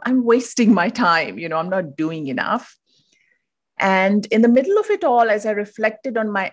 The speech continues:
actual progress, the big, bold moves I made in my career, I noticed something, Vic. I noticed before every big and bold move,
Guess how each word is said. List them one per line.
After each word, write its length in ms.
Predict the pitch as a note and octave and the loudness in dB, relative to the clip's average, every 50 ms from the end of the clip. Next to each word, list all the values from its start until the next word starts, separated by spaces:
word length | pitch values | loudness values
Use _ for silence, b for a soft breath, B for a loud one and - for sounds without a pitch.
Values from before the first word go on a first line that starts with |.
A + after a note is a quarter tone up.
| _ | _
actual 480 | - F#3+ G3+ - - - - G#3 F#3+ F#3 | -8 -8 -8 -8 -10 -6 -4 -2 -2 -2
progress, 680 | F#3 - - F3 E3+ E3 F#3+ G#3 A#3 D4 F#4+ - - | -4 -2 0 0 0 2 2 2 2 2 0 -2 -6
the 120 | - F#3 D#3+ | -8 -8 -8
big, 380 | D3 D#3+ F#3 F#3 F3+ E3+ D#3+ | -4 -2 0 0 0 -2 -2
bold 260 | E3+ F3 F3 E3+ E3+ E3 | 0 2 2 2 2 0
moves 380 | E3 E3 E3 E3+ E3+ E3 - | 0 0 0 -2 -2 -4 -4
I 120 | E3+ D#3+ D#3+ | -4 -4 -4
made 300 | D#3+ D#3+ D#3 D#3+ D#3 E3 | -2 -2 -2 0 0 -2
in 100 | D#3 D#3 | -2 -2
my 140 | D#3 D3+ D3+ | -2 -4 -2
career, 640 | - D3+ C#3+ D3 D3 D3 E3 G3 A#3+ D#4 F4 - _ _ _ _ _ _ _ _ _ b b b b b b b _ | -2 -2 -2 0 0 0 2 2 2 0 -2 -6 _ _ _ _ _ _ _ _ _ b b b b b b b _
I 140 | - G#3 A3 | -2 0 2
noticed 420 | A3+ A3+ A#3 A#3 A#3+ C#4+ C4+ C4 | 2 2 2 2 0 0 -4 -4
something, 380 | - B3+ A3+ A3 A3+ G#3 G3+ F3+ | -2 -2 -2 -2 -2 -4 -4 -2
Vic. 280 | E3+ D3+ C3+ - - - - - _ _ _ _ _ _ _ _ _ _ _ _ _ _ _ _ - | -2 -4 -4 -6 -12 -20 -20 -20 _ _ _ _ _ _ _ _ _ _ _ _ _ _ _ _ -2
I 80 | - F#3 | 0 2
noticed 580 | G#3 G#3+ A3+ A#3+ A#3 A3+ F3 D#3 - - - | 2 4 4 4 4 2 0 0 -2 -6 -8
before 380 | - F3+ F3 - G3+ F3+ - - - | -10 -10 -4 0 0 0 0 2 2
every 480 | G3 G3+ G3 G3+ G3+ G#3+ A3+ A#3 A3+ | 2 2 0 -2 -4 -4 -4 -4 -4
big 440 | G#3+ F3+ - - F#3+ F#3 F#3 F#3 F#3 | -6 -6 -4 -2 0 0 0 0 -2
and 200 | F#3 F#3 E3+ D#3 | -4 -4 -6 -4
bold 380 | - E3 E3+ E3+ F3 F3 E3+ E3+ | -2 0 0 0 0 -2 -4 -4
move, 640 | D#3+ D#3 D3+ D3 D3 D#3+ F#3 A3+ B3+ B3+ - - | -6 -4 -2 -2 -2 0 -2 -2 -4 -4 -8 -16